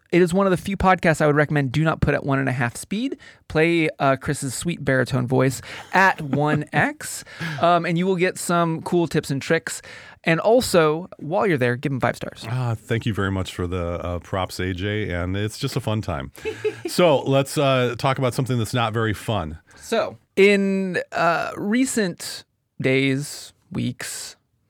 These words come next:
Speaker 1: the month, it's been rough.
Speaker 2: Yeah.
Speaker 1: And as, as all of you know, Chris and I are professional technologists. So obviously
Speaker 2: And we're
Speaker 1: we
Speaker 2: professional parents, too.
Speaker 1: And we're professional parents, and we're professional human beings. And lately,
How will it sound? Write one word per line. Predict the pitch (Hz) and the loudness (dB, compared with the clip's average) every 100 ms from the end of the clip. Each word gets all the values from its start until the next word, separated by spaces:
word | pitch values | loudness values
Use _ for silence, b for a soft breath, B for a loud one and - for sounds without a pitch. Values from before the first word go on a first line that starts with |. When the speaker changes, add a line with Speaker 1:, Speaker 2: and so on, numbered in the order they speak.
| - | -8
Speaker 1:
the | 113 120 | -2 0
month, | 117 117 - - - b b b _ _ _ | 0 -2 -6 -16 -20 b b b _ _ _
it's | 226 269 | 2 2
been | - 214 | 4 2
rough. | 135 - - - | 2 -4 -12 -6
Speaker 2:
Yeah. | 107 104 101 92 | 0 2 0 0
Speaker 1:
And | 180 185 180 175 165 160 160 - - 127 | 0 4 4 2 0 -2 -2 -4 -14 -2
as, | 180 190 175 175 | 4 4 2 -2
as | - 180 165 | 0 0 2
all | 160 160 | 2 2
of | 143 | 2
you | 135 | 2
know, | 113 117 | 0 0
Chris | 151 139 | -2 -2
and | 135 | 0
I | |
are | 127 | 0
professional | - 131 120 110 | 0 -4 -4 -4
technologists. | 117 107 107 107 - 117 | -8 -8 -6 -8 -8 -4
So | 160 147 | 0 2
obviously | - 151 151 147 | 2 2 4 4
Speaker 2:
And | 147 | 4
we're | |
Speaker 1:
we | 147 | 4
Speaker 2:
professional | 147 143 127 | 2 2 0
parents, | - - 117 85 - - | 0 0 0 0 -6 0
too. | |
Speaker 1:
And | 262 | 2
we're | 226 | 4
professional | - 180 156 135 | 4 2 2 0
parents, | 127 107 110 165 | 0 0 0 -2
and | 170 | -2
we're | |
professional | 165 151 160 - 135 | -2 0 0 0 -4
human | - 139 139 120 104 - | -2 0 0 -2 -6 -4
beings. | 107 - 65 - - - B B B _ 175 | -4 -2 -6 -8 -14 -16 B B B _ 0
And | 185 190 170 160 | 2 2 0 -2
lately, | 180 185 254 190 175 165 165 | 2 2 2 0 0 0 -2